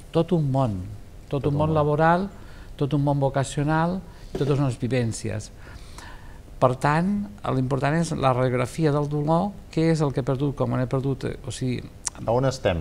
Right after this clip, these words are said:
Speaker 2: no?
Speaker 1: On estem?
Speaker 2: A on estem. I
Speaker 1: Perquè
Speaker 2: després, quan, quan
Speaker 1: és
Speaker 2: sabem on estem, ja podem començar a treballar
Speaker 1: quan
Speaker 2: millor, eh?
Speaker 1: sabem, quan jo sé que he perdut, que em fa mal,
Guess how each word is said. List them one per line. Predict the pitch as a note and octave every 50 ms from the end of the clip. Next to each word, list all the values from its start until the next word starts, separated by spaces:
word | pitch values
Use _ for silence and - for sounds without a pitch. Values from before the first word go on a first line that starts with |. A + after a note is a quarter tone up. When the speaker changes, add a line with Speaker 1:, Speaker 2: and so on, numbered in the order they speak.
| F#2
Speaker 2:
no? | A#2 D#3 G3 D3+
Speaker 1:
On | E3 F3 E3+
estem? | D3+ - - - B2+ A2+ G#2 F#2+
Speaker 2:
A | F#2+
on | A2+ A#2+ A2+
estem. | G#2 - - G2+ F#2+
I | F2 - - -
Speaker 1:
Perquè | - A#2 A#2 A2+ - F#3
Speaker 2:
després, | F3+ - - - - -
quan, | - D3 C#3+ C3 A#2 A2 A2
quan | A#2+ B2+ D3+
Speaker 1:
és | D3 C3
Speaker 2:
sabem | C3 C#3+ D#3+ D#3
on | C#3+ C3
estem, | A#2 - - - D3+ F#3 G#3 B3+ - - -
ja | A#2 A#2 B2
podem | B2 - C3 B2+ B2 A#2
començar | A2+ A2+ A2+ G2+ - G#2+
a | G2+
treballar | G2+ G2+ G#2
Speaker 1:
quan | - D3 C#3+ C#3
Speaker 2:
millor, | - F#2+
eh? | -
Speaker 1:
sabem, | D3+ D#3+ F#3+ G#3 G3+ F#3+ F3+ E3 - - -
quan | - - C#3+ C#3+ C#3+
jo | D#3+ F#3+ F#3
sé | - - F3 D#3
que | - E3
he | D#3+ D#3
perdut, | D#3+ D#3 C#3+ C3+ C#3 D3+ C#3 C3+
que | - - C#3+
em | C#3 C#3
fa | - D3 C#3
mal, | C3+ C3+ A#2+ A#2+ C3 D#3+